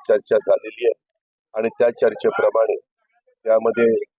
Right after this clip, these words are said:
लवकर हे जे कंजेस्टेड जरा दाटी वाटी झालेली आहे, थोडं इथं प्रशस्तपणा असावा, कारण पुढं वर्षानुवर्ष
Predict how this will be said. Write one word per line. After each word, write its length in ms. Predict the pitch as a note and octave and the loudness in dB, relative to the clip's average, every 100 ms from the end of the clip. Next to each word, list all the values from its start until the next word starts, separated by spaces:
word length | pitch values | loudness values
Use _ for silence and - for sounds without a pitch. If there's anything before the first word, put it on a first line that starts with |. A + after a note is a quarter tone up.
| _ _ _ _ - | _ _ _ _ -6
लवकर 360 | A2 A2+ C3 C3 | -4 -2 -2 0
हे 160 | A#2+ | -2
जे 180 | A#2+ C3 | -4 -6
कंजेस्टेड 760 | - B2+ A#2+ C#3 C3+ - C#3+ | -2 -2 0 -2 0 0 0
जरा 380 | C3+ - A#2 B2 | 0 -8 -4 -2
दाटी 560 | B2 A#2 A2 C3+ B2+ B2 | 0 0 -2 -4 -10 -8
वाटी 300 | A#2+ A2+ B2 | -6 -6 -8
झालेली 460 | A2+ A2 A2 - | -4 -2 -4 -10
आहे, 300 | G2+ - _ _ _ _ | -16 -16 _ _ _ _
थोडं 180 | A2 C3+ | -4 -2
इथं 220 | C#3 - | -2 -4
प्रशस्तपणा 840 | C3+ B2 - C3+ - C3+ B2+ B2 | -4 -4 0 -2 0 -2 0 2
असावा, 380 | A2+ - A#2 G2+ - _ _ _ _ _ - | 0 0 0 0 -2 _ _ _ _ _ -4
कारण 220 | A#2 B2 - | -2 -2 -4
पुढं 300 | B2 C3 B2+ - | 0 2 0 -2
वर्षानुवर्ष 800 | A2+ G#2 - C3 C3 C3 A#2 - | -4 -2 0 0 2 2 2 2